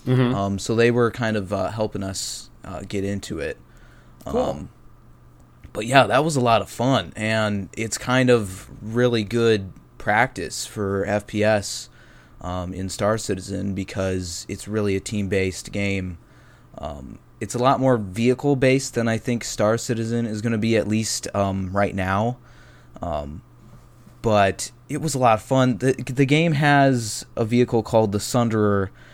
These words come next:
Speaker 2: and it's a troop transport, um, and
Speaker 1: Uh-huh.
Speaker 2: it has two turrets on the top. Um, and,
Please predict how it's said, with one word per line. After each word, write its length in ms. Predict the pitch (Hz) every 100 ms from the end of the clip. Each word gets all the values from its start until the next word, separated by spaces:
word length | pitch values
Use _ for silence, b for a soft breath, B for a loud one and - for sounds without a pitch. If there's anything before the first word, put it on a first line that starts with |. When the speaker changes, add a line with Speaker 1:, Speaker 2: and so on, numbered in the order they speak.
| B
Speaker 2:
and 160 | 95 98
it's 160 | 92 101
a 40 |
troop 300 | - 123 110
transport, 760 | - 101 98 - 92 80 80 - b b b -
um, 100 | 85
and 100 | 87
Speaker 1:
Uh-huh. 160 | 95
Speaker 2:
it 60 | 101
has 240 | 110 101 -
two 360 | - 117 110
turrets 400 | - 117 110 104
on 120 | 98 98
the 40 |
top. 440 | - 95 95 92 - b b b -
Um, 420 | 87 87 87 87 -
and, 440 | 98 95 95 92